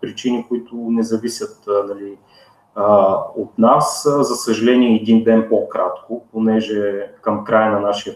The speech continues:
престой в, а, Трънско времето доста се развали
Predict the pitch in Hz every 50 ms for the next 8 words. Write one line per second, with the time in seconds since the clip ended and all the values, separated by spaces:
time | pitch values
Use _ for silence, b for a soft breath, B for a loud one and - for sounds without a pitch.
0 | - - - - - - - _ - 104 101 101 101 98 101 98 95 92 - 98
1 | 95 - - - 104 101 98 - - - 113 113 113 113 - - 117 107 110 113
2 | 113 113 110 - - - - 110 110 110 - - - - - 104 98 101 101 -
3 | - - 101 98 107 117 127 123